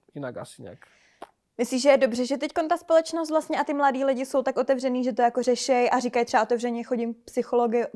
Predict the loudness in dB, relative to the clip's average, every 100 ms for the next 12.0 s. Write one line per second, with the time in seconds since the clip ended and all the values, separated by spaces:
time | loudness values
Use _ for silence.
0 | 4 6 8 6 4 4 4 6 4 2
1 | -2 -2 0 0 2 2 2 0 -2 -2
2 | -4 -6 -8 -6 -6 -2 0 0 0 0
3 | -2 -2 0 2 2 0 -4 -6 -6 -6
4 | -6 -2 -2 -4 -8 -4 -4 -2 -4 -6
5 | _ _ _ -10 -4 2 2 4 4 4
6 | -2 -2 0 0 -2 -6 -6 -8 -8 -10
7 | -10 -6 -2 0 -2 -2 -8 -10 -16 -18
8 | -18 -18 _ _ _ _ _ -2 2 2
9 | 2 4 2 2 2 2 2 -2 -2 -4
10 | -2 -2 0 -2 -4 -6 -2 2 6 6
11 | 4 0 -2 -4 -4 -6 -4 -2 -2